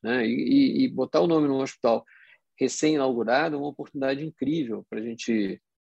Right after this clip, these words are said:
é, construir essa cultura lá, né? E como é que a gente pode fazer pra construir essa cultura, né? Vinculando esse hospital e, e abrindo a, a possibilidade desse hospital participar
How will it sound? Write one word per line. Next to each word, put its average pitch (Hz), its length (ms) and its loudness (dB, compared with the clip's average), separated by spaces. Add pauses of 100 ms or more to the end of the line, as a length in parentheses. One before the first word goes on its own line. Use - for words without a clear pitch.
(160)
é, 104 100 0
construir 165 680 4
essa 120 200 0
cultura 110 480 -2
lá, 95 300 -8
né? 123 180 -6 (380)
E - 60 -6
como 131 180 0
é 139 40 2
que 147 80 2
a 139 40 4
gente 143 180 -2
pode 131 220 2
fazer 123 200 0
pra 127 120 -4
construir 127 300 -6
essa 123 140 -4
cultura, 151 580 4 (300)
né? 123 140 4
Vinculando 127 960 2
esse 120 240 -2
hospital 110 640 2
e, 98 420 -6
e 104 60 -6
abrindo 110 580 0
a, 104 160 -2
a 104 40 -6
possibilidade 110 760 -2 (1120)
desse 120 300 0
hospital - 880 -4
participar 120 720 2